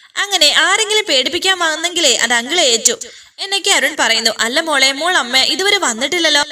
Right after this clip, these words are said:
ശ്രീമോള് പറയുന്നു. "അതാ ഞാനും ആലോചിക്കുന്നത്, മോളുടെ അമ്മ ഇതുവരെ വന്നില്ല, എ-, എന്റെ അമ്മ ഇതുവരെ വന്നില്ലല്ലോ."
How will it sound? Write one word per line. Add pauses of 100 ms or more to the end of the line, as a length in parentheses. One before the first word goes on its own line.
(320)
ശ്രീമോള്
പറയുന്നു.
"അതാ
ഞാനും
ആലോചിക്കുന്നത്,
മോളുടെ
അമ്മ
ഇതുവരെ
വന്നില്ല,
എ-,
എന്റെ
അമ്മ
ഇതുവരെ
വന്നില്ലല്ലോ."